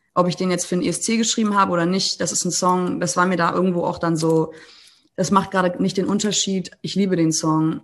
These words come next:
Ich finde den sehr modern, sehr, ähm, international tauglich. Und das ist es ja. Es ist ja ein internationaler Musikwettbewerb.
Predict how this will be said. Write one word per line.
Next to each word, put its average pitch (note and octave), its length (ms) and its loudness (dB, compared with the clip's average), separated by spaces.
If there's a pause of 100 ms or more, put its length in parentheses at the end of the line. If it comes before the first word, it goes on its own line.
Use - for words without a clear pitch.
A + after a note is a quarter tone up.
Ich D#3 140 -8
finde E3+ 280 2
den D#3 500 2
sehr G3+ 300 2
modern, F3 760 0 (640)
sehr, F3+ 800 2
ähm, D#3+ 760 0 (1120)
international F3+ 1080 2 (640)
tauglich. F#3 560 0
Und F3+ 80 0
das E3+ 160 2
ist A3 120 -2
es F#3+ 100 -2
ja. D#3+ 140 0
Es E3 120 -4
ist - 100 -4
ja E3+ 100 0
ein D#3+ 120 0
internationaler E3+ 760 0
Musikwettbewerb. D#3 760 -4